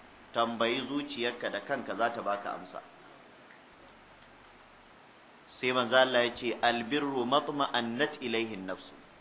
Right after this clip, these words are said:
Shi aikin nagarta shine duk abin da zuciyarka ta natsu da shi. Ma'ana mutum ko da bayi da aya, bayi da hadisi, bai haddace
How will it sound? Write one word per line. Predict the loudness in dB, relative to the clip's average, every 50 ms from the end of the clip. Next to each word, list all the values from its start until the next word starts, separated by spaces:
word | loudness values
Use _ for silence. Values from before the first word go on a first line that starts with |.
| -20 -20 -20 -20 -20 -20 -20 -20 -20 -20 -20 -20 -20 -20 -20 -16 -12
Shi | -6 0 0 4 6
aikin | 6 6 6 4 2 -2 -2 0
nagarta | 0 0 2 2 0 0 2 2 2 2 2
shine | 0 -2 0 0 0 0 0
duk | 0 0 2 0
abin | 0 0 0 -2 -4
da | -4 -4
zuciyarka | -4 -6 -8 -8 -4 -4 -4 -4 -4 -6 -6 -4
ta | -2 -2
natsu | -2 -2 -4 -4 -4
da | -4 -4 -4
shi. | -6 -8 -10 -14 -16 -20 -20 -18 -16 -14 -12 -12 -12 -14 -16 -18 -20 -20 -20 -20 -20 -20 -20 -20 -20 -20 -20 -20 -20 -20 -20 -20 -20 -20 -20 -18 -4 4
Ma'ana | 6 6 6 8 8 6 6
mutum | 6 4 2 0 -2 -2 0 0
ko | 2 2 6
da | 8 8 8 8
bayi | 8 8 6 6 6 4
da | 0 0 0 2
aya, | 2 2 4 4 2 4
bayi | 6 6 6 6 4 2
da | -2 -2
hadisi, | -4 -4 -4 -4 -6 -6 -8 -8 -12 -16 -18 -20 -20 -20 -20 -20 -20 -20 -20 -20 -20 -20 -20 -20 -20 -20 -18 -6
bai | -4 0 2 4
haddace | 4 4 4 4 0 -2 -2 -4